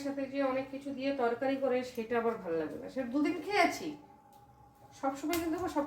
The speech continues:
কিছু ভালো লাগে না, দুদিন খেয়েছি, ব্যাস, আবার দুদিনের একটু তরকারিটাও আছে, আর আজকে শুধু একটা শাক করবো, ব্যাস।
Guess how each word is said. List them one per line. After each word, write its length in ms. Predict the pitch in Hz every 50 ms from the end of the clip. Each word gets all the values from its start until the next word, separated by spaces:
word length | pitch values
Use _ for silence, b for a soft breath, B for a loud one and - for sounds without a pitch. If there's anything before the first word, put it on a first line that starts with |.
| -
কিছু 140 | 294 294 294 240 233
ভালো 140 | 240 214 196 170
লাগে 180 | 160 147 139 139 -
না, 60 | - - - - - - - - - B B B B B B B -
দুদিন 260 | 254 302 302 349 349 320
খেয়েছি, 320 | 359 370 349 359 - 392 427 466 453 - - 185
ব্যাস, 240 | - 175 202 226 - - - - - - - - 269
আবার 160 | 269 269 269 254
দুদিনের 300 | 277 277 277 294 294 294 294
একটু 120 | 294 302 294 294
তরকারিটাও 520 | 277 285 285 294 302 302 302 302 302 302 294 285
আছে, 180 | 277 285 - 254 247 - B B B B B B B B - 320
আর 80 | 330 311 302
আজকে 200 | 302 302 - 339 311 -
শুধু 140 | 339 320 330 330
একটা 120 | 330 349 - -
শাক 140 | 370 370 381 - 349
করবো, 240 | 339 311 302 311 320 302 294
ব্যাস। 560 | 294 294 294 294 285 285 285 285 285 277 277